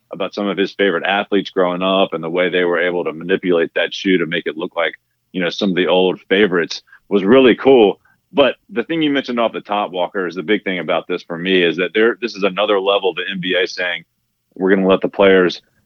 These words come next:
express themselves, you know, show them what they think is cool." And, and it's another part of the N B A being kinda ahead, ahead of the curve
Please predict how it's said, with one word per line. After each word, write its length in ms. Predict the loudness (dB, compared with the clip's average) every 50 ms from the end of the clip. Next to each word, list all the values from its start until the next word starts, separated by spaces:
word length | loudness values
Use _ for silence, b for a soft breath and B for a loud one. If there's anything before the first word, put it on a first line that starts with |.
| _ _ _ -10
express 480 | -10 -10 -8 -4 2 4 4 4 4 2
themselves, 840 | 2 2 2 2 4 4 6 6 8 8 6 6 4 2 -2 -6 -8
you 80 | -6
know, 120 | -6 -6 -6
show 320 | -6 -4 -2 0 2 2
them 220 | 2 0 -2 -2 -2
what 120 | -4 -4 -2
they 140 | -2 -4 -4
think 280 | -4 -4 -6 -4 -4
is 140 | -4 -6 -6
cool." 540 | -6 -2 2 4 4 6 6 6 4 4 _ _ _ _ _ _ -6
And, 280 | -4 -4 -2 -4 -4 -6 -6
and 240 | -4 -4 -2 -2 -2
it's 300 | -2 -2 -2 -2 0 0
another 440 | 0 2 4 4 4 6 6 4 4
part 340 | 4 4 4 6 6 6 4
of 260 | 4 2 2 0 -4 -10
the 220 | -14 -12 -10 -8 -8
N 100 | -6 -4
B 160 | -4 -2 -2
A 140 | -2 -2 -4
being 280 | -4 -6 -8 -8 -8
kinda 240 | -6 -6 -6 -4 -4
ahead, 260 | -6 -4 -2 -2 -2 -2 -4
ahead 280 | -4 -4 -2 0 2 2
of 80 | 2 2
the 80 | 0
curve 480 | -2 0 0 2 2 2 2 0 -2